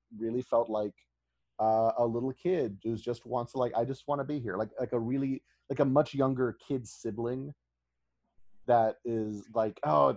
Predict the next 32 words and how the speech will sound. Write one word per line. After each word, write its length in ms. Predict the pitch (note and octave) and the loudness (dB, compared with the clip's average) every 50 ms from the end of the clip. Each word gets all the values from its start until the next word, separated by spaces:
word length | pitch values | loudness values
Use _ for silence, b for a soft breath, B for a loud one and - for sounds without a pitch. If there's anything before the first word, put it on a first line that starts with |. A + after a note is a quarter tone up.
| - _ | -2 _
cramping 320 | - E3 D#3 D#3 B2+ C#3+ | -4 -2 -2 0 0 -2
your 120 | C#3 C3 A#2+ | -2 -2 -4
style." 420 | - - C#3+ C#3+ C#3+ C3+ C3 B2 | 0 4 6 8 8 8 6 6
And 120 | A#2 A#2 B2 | 4 2 0
then 140 | B2 B2+ | -2 -2
in 100 | B2+ A#2+ | -2 -2
a 40 | A#2+ | -2
moment 300 | A#2 A#2 A#2+ B2 A#2+ A2+ A2+ | -2 -2 -2 -2 -2 -4 -4
where, 100 | A2+ A2 | -2 -2
like, 140 | A2+ A2+ | 0 2
"Actually, 280 | C#3 D#3 D3+ - - C3+ | 2 0 0 0 -4 -4
it 40 | B2+ | -4
was 100 | A2 G#2 | -4 -4
great 200 | A#2+ A#2 A2 G#2+ | -4 -4 -4 -6
that 100 | G#2 F#2 | -6 -6
they 80 | G#2 G#2 | -6 -6
were 120 | G2 G2 | -4 -6
here. 280 | G2+ B2 B2 A#2 A2+ b b b b _ | -6 -6 -6 -8 -8 b b b b _
They, 80 | A#2+ - - | -12 -6 -6
actually, 360 | C3+ C#3 - - - C3 B2 | -6 -6 -6 -4 -4 -2 -2
you 100 | A2+ A2 | -2 -2
had 200 | G#2+ G#2+ G2+ F2+ | -2 -2 -4 -4
good, 140 | G#2+ G#2 F#2 - | -6 -8 -8 -8
a 100 | G#2 F#2+ - _ _ | -10 -10 -10 _ _
good 120 | - G2 - | -12 -12 -8
time 180 | - D3 E3+ D#3 | -6 -4 -4 -4
with 140 | C#3+ - - | -6 -4 -4
them." 260 | B2 A#2 A2+ A2 - _ _ _ _ _ - | -4 -4 -4 -6 -12 _ _ _ _ _ -4
And 160 | A#2+ A#2+ A#2 | -4 0 0
then 140 | B2+ B2+ B2 | 0 0 2
you're 120 | B2 B2 | 2 2
like, 280 | B2 A#2+ A#2 A2+ - | 4 4 2 2 -4